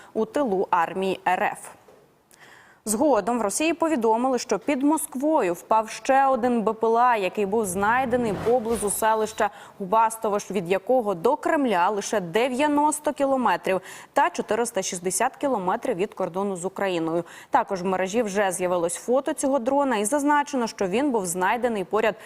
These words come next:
із газорозподільною станцією. А у тамтешніх медіа вже повідомили, що безпілотний літальний апарат, що впав,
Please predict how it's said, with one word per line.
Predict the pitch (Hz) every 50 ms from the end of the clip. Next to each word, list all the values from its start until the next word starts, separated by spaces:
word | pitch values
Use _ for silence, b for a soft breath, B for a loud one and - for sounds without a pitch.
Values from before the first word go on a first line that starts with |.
| B B B
із | - 208 170
газорозподільною | 220 208 214 240 240 240 233 202 202 - - - 185 165 208 214 220 208 208 202
станцією. | 202 - - 208 180 165 - 151 - - - - 170 175 B B B B -
А | 220 220
у | 208
тамтешніх | - - 180 180 180 - 190 185 - 202 185 - -
медіа | 208 208 226 254 233 202 220 202
вже | 196 180 175 214 226
повідомили, | 226 - 240 220 233 214 196 240 254 262 269 269 247 226
що | 226 - - 220
безпілотний | 180 175 233 285 294 - - 294 285 277 277 277 269 269 247 214
літальний | 190 175 - 202 196 214 226 226 220
апарат, | 220 - 240 240 226 185 180 -
що | - -
впав, | - - - - 240 254 269 247